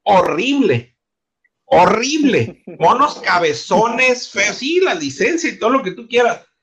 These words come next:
Speaker 1: pero era un fifa horrible. Entonces,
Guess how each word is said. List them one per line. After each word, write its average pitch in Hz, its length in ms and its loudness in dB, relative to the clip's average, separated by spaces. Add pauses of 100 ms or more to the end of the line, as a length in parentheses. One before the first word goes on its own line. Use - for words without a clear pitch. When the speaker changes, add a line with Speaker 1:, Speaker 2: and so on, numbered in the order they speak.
(180)
Speaker 1:
pero 196 260 2
era 190 160 2
un 233 180 -2
fifa - 500 -2
horrible. 165 800 2 (360)
Entonces, 190 600 0